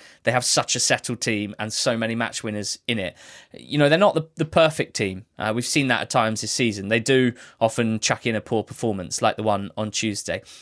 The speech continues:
Often it seems like they start slowly in games. Their,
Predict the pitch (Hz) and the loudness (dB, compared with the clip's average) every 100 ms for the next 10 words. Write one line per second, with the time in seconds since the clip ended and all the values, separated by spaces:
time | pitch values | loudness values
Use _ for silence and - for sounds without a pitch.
0 | - 156 160 185 - - 180 160 151 131 | -2 0 2 0 2 2 2 2 2 2
1 | - 151 135 - - 147 135 117 104 - | 2 4 4 2 0 2 4 2 0 -2
2 | 110 107 101 95 - - 107 | -4 0 0 -2 -12 -4 0